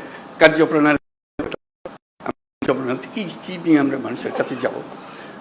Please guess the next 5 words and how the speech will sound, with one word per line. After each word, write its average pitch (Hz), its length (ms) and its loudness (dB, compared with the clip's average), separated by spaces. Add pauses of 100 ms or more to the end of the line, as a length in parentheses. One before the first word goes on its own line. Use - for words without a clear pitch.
(540)
আর 135 220 10 (400)
কমিশ-, 175 400 2
আমাদের 147 320 0 (120)
যে, 127 60 -12 (680)
যে 120 320 -4